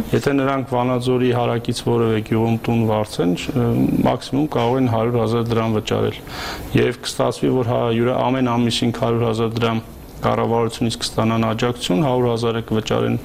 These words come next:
վարձի համար, որոշակի գումար կոմունալ, իսկ մյուս գումարը կմնա ընտանիքի մնացած կարիքների համար։ Այսինքն, անկախ նրանից, իրենք ինչ գումարով բնակարան կվարձակալեն,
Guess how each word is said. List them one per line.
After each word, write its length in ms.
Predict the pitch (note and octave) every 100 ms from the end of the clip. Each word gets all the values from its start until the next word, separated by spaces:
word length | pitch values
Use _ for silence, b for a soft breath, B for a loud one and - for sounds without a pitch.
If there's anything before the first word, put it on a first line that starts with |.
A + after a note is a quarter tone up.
| B B B
վարձի 400 | - A#2 A#2 -
համար, 280 | E3 D#3+ D3+
որոշակի 540 | B2 A#2+ - A#2 - A#2+
գումար 300 | A#2+ A#2+ A#2+
կոմունալ, 480 | B2 A#2+ C#3+ F#3 D#3+
իսկ 160 | -
մյուս 220 | C#3 C3 B2+
գումարը 380 | B2+ B2+ D3 F3 - B B B B
կմնա 360 | - C3 C#3 E3+ D#3+
ընտանիքի 560 | C3+ B2+ B2 B2 - D3+
մնացած 420 | C3 A#2+ C3+ C3
կարիքների 580 | - A2 A2+ - A#2+ A2
համար։ 300 | G#2 G2+ G2
Այսինքն, 400 | A2+ C#3 C3+ C#3
անկախ 360 | B2+ C3 C3+ -
նրանից, 420 | B2+ B2+ B2 A#2+
իրենք 320 | A#2+ A#2+ B2 D3+
ինչ 100 | C#3+
գումարով 460 | - A#2 A2+ A2+ G#2+
բնակարան 560 | A#2+ A2+ G#2+ A2+ A2 A2
կվարձակալեն, 880 | G#2+ G#2+ G#2+ - A2+ B2+ D3+ F#3